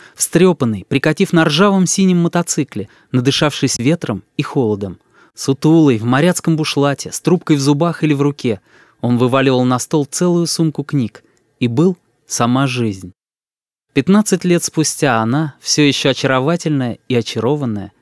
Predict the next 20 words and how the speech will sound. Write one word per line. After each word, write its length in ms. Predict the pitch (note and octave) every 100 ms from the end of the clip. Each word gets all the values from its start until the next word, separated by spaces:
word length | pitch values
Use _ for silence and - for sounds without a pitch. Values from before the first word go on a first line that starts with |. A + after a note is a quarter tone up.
| _ -
не 100 | A#2
устаёт 500 | - - B2 C#3+ C#3
говорить 400 | A#2+ A#2+ B2 B2
о 80 |
нём. 260 | A#2 G#2 F#2+ _ _ - _
Склонив 540 | - - B2 A#2+ A2+
улыбку 440 | B2 B2 A#2+ - A2
над 180 | A2 -
чашкой 400 | - A#2+ - G#2+
кофе, 440 | C3 C#3+ - - _ _ _ -
она 240 | A#2+ A#2
задумывается, 840 | A#2 A#2 B2+ D3 C3 B2+ - B2+ B2
неспешно 580 | B2 - - E3 - E3+
созывая 500 | D3+ C#3 C3 C3+ B2+
воспоминания. 920 | C3 - B2+ B2+ B2 A2 G2+ G2 - _ _ -
И 100 | C#3
вот. 400 | A2+ G2 - _ _ _ _ _ _ _ -
Да, 340 | B2+ F#3+ A#2+ -
сама 360 | - D#3+ F#3+ G#3
жизнь. 380 | F3+ C#3 A2+